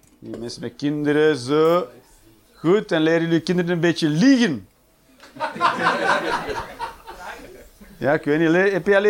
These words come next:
heeft jouw ma-, moeder een beetje leren liegen ook? Of mocht dat niet thuis? Want weet je hoe vaak jouw moeder liegt eigenlijk in het dagelijkse leven? Zwaar, dat liegt veel, hè?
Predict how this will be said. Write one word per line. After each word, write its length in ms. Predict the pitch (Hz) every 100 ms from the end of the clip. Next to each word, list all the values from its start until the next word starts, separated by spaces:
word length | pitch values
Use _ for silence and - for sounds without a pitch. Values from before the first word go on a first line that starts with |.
| 208
heeft 140 | 208 160
jouw 280 | 196 190
ma-, 160 | 190 202
moeder 260 | 185 214 214
een 120 | 208
beetje 240 | 208 202
leren 240 | 202 196 196
liegen 300 | 220 226 226
ook? 360 | 233 240 - -
Of 220 | - 147
mocht 260 | 165 185 -
dat 100 | 185
niet 180 | 156 -
thuis? 580 | 156 135 127 - - - _ _ _ _ _ _ _ _ - -
Want 200 | 160 135
weet 260 | 170 220
je 140 | 220 196
hoe 240 | 196 180
vaak 300 | 156 185 185
jouw 160 | 185 165
moeder 300 | 180 220 208
liegt 380 | 180 240 240 226
eigenlijk 460 | 185 156 139 131
in 180 | - -
het 120 | 143
dagelijkse 420 | 170 156 147 -
leven? 540 | 151 147 143 135 131 127 - - - - - - - - - -
Zwaar, 400 | - 151 190 175
dat 100 | 156
liegt 260 | 160 -
veel, 240 | - 208 196
hè? 120 | 208